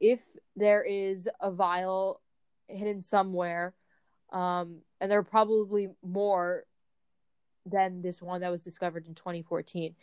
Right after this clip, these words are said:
Basically, someone could find it, someone with malintent, and then it could be released on the public. And now let's say that happens.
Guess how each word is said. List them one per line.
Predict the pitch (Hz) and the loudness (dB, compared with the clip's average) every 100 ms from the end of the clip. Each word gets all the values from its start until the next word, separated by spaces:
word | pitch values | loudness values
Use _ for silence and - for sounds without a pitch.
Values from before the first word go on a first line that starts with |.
| - - _ | -20 -20 _
Basically, | 233 247 269 220 208 208 _ - | 8 8 6 6 6 0 _ 0
someone | 254 262 254 | 4 4 2
could | 240 | 0
find | - 208 202 | 0 0 2
it, | 190 - | 0 0
someone | 208 196 196 | -6 -4 -2
with | 185 185 180 - _ _ _ _ 180 | 0 0 -2 -6 _ _ _ _ 0
malintent, | 190 190 185 180 190 175 175 175 - - | 2 2 0 -4 -4 -4 -4 -10 -12 -6
and | 185 185 | -2 0
then | 175 175 | 0 -2
it | 180 | -6
could | 185 | -4
be | 185 | -2
released | 175 175 190 202 - | -2 -2 -2 -4 -6
on | - 170 | -6 -6
the | |
public. | 165 247 240 254 254 _ - - - - | 4 6 8 8 6 _ -20 -20 -4 2
And | 208 196 | 2 4
now | 196 196 | 2 2
let's | 202 - | -2 -2
say | 214 190 | -2 0
that | 180 170 | 0 0
happens. | 226 226 233 247 262 | 2 2 0 -4 -8